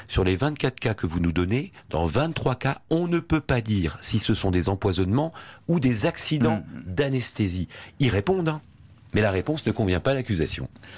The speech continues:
Speaker 2: On,
Speaker 1: Voilà.
Speaker 2: je, je voudrais qu'on écoute Maître Bernat, euh, qui est en ligne, euh, dans l'heure du crime aujourd'hui, des victimes perdues. Euh, qu'est-ce qu'elles attendent, les victimes, aujourd'hui, de, de cette affaire, Maître Bernat ?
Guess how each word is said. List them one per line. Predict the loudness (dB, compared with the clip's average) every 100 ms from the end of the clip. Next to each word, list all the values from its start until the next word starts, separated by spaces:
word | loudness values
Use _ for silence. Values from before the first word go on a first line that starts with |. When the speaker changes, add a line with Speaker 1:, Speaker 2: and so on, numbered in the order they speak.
| -20 -20 -4
Speaker 2:
On, | 0
Speaker 1:
Voilà. | 2 2
Speaker 2:
je, | 0 0
je |
voudrais | 2 2
qu'on | 2 2
écoute | 0 0
Maître | 0 0 2
Bernat, | 2 2 2 2 2
euh, | 2 2 0
qui | -2
est | 0
en | 0
ligne, | 2 2 2
euh, | 2 2
dans | 2
l'heure | 2 2
du | 0
crime | 0 0
aujourd'hui, | 2 0 2 2
des | 2
victimes | 0 0 0 2 2
perdues. | -2 -2 0 0 0 0 -8 -4
Euh, | 0 2
qu'est-ce | 0
qu'elles | 0 0 2
attendent, | 2 2 2
les | 0
victimes, | -2 -4 0 2
aujourd'hui, | 2 2 -2 0 2
de, | 2 2 0 -2
de | -4 -2
cette | -2 0 -2
affaire, | 0 2 2
Maître | 2 0 0
Bernat ? | 2 2 0